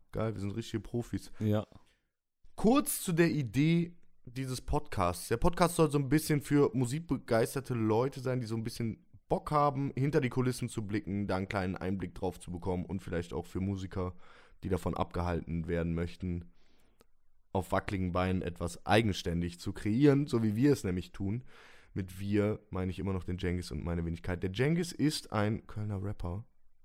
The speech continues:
Speaker 1: der
Speaker 2: Ein deutscher Rapper,
Speaker 1: Ein Deu-
Speaker 2: Deutschland-Rapper.
Speaker 1: Deutschland. <laughs>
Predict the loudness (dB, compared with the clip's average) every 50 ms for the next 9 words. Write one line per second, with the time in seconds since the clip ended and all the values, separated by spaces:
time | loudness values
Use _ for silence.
0 | -16 -10 -8 -6 -6 -6 -6 -10 -12 -16 -20 -20 -20 -20 -20 -20 -20 -20 -10 -8
1 | -8 -4 0 2 2 2 2 2 0 0 2 2 2 0 -2 -2 -2 -2 -2 -4
2 | -6 -8 -4 2 4 4 4 4 2 2 2 2 2 2 0 0 0 0 0 -2
3 | -4 -4 -6 -12 -18 -10 -6 -6 -4 -4 -6 -6 -8 -6 -6 -6 -8